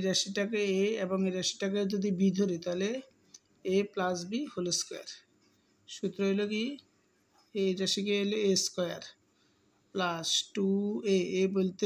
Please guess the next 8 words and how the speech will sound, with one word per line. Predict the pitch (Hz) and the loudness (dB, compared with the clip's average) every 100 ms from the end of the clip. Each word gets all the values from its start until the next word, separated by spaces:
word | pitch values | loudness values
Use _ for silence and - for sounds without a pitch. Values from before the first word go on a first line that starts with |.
| 196 | 0
এখানে | 190 196 208 175 | 2 2 0 0
এক্স | - 185 | 0 -2
স্কয়ার | - 208 196 202 214 269 - _ - _ _ _ - | -2 0 2 2 0 -6 -16 _ -20 _ _ _ -2
into | 190 190 202 180 | 0 2 0 2
বি | 190 185 | 2 2
বলতে | 185 180 202 214 285 269 - _ _ _ | 0 -2 0 0 0 -4 -18 _ _ _
টু | 208 185 185 | -2 0 2
by | 202 | 2